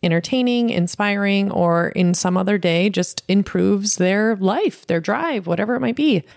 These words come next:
And I want to keep this podcast focused on content that informs, entertains, and is mindful of your time. And one way to accomplish this is through direct listener support. Your support would help the show not only continue,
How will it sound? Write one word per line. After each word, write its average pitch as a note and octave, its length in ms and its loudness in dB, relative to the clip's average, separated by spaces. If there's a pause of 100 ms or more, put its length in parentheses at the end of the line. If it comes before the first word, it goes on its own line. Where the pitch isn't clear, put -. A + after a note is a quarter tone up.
And G3+ 380 -4 (120)
I A3+ 160 0
want A3+ 340 0
to D4 100 -6
keep B3+ 220 -10
this A#3+ 140 -2
podcast G3+ 480 -4
focused F#3+ 500 -4
on E3+ 300 2
content F3 600 0
that C#3 200 0
informs, C4+ 800 0
entertains, B3 760 2
and F3+ 340 2
is F#3 220 2
mindful F#3 480 2
of E3 100 0
your D#3 220 2
time. - 400 -6 (220)
And F#3 220 2
one F#3 260 2
way A#3 320 2
to A#3 180 -2
accomplish F#3 440 -2
this E3+ 340 0
is - 180 -2
through D3+ 600 2
direct D#3 380 -2
listener D#3 360 0
support. - 540 -4 (420)
Your G3 160 2
support A3 460 -4
would F#3 140 -2
help - 180 -4
the G3 80 -4
show D3+ 400 0
not D#3 200 0
only F#3+ 220 2
continue, G#3+ 760 0